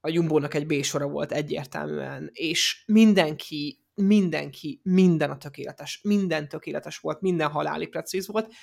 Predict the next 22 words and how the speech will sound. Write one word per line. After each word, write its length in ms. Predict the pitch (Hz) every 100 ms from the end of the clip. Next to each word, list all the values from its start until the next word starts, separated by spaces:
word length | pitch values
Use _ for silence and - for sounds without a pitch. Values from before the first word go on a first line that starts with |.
| - -
és 160 | 165
amúgy 200 | 175 170
így 180 | 185 156
lehet, 420 | 151 147 147 - _ _
így 160 | 202 165
lehet 240 | 147 151
a 40 | 160
sportban, 540 | - 165 160 156 156
ilyen 240 | 165 151
precízión 600 | - 160 - 151 147 151
keresztül 440 | 147 151 147 - 156
lehet 260 | 151 151
a 40 | -
sportban, 800 | - - 147 156 156 156 156 - _ _ _ -
ö, 640 | 151 143 143 147 147 147 - _ _ _
ilyen 460 | 185 151 139 143 -
babérokra 600 | 165 143 147 147 - 143
törni, 300 | - 147 151
meg 140 | 151 160
ilyen 180 | 156
sikereket 520 | 147 170 151 147 151 185
elérni. 580 | 214 247 254 262 262